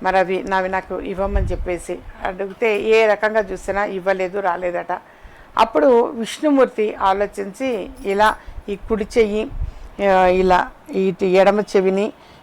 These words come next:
ఈ ఎడమ చెయ్యి కుడి చెవిని ఇలా పట్టుకొని గుంజేళ్ళు తీశాడట. గణపతిని విష్ణుమూర్తి ఇలా గుంజిళ్ళు అనేవి తీశాడట. సరదాగా చెప్పుకునేటువంటిది మరి ఇవన్నీ కూడా. అలా గుంజిళ్ళు తీసిన తర్వా-, తీస్తే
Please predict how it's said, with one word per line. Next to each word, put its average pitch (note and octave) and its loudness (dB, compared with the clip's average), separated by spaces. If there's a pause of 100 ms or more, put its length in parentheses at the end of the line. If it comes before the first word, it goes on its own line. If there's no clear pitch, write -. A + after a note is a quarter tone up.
(120)
ఈ A3 4 (220)
ఎడమ G#3 2 (180)
చెయ్యి A3 -2 (200)
కుడి G#3 -6 (100)
చెవిని F#3+ -6
ఇలా G3+ 2
పట్టుకొని G#3 0 (380)
గుంజేళ్ళు A3+ 4
తీశాడట. E3+ -2 (760)
గణపతిని F3 -2
విష్ణుమూర్తి G3+ -4 (580)
ఇలా G3 0
గుంజిళ్ళు G#3 -2
అనేవి F#3 -2
తీశాడట. F3 -4
సరదాగా G3+ 2
చెప్పుకునేటువంటిది G3 -4
మరి F#3 -4
ఇవన్నీ F3 -6
కూడా. A2+ -6 (840)
అలా B3+ 8
గుంజిళ్ళు B3 0
తీసిన A3 -4
తర్వా-, G3 2
తీస్తే G#3 0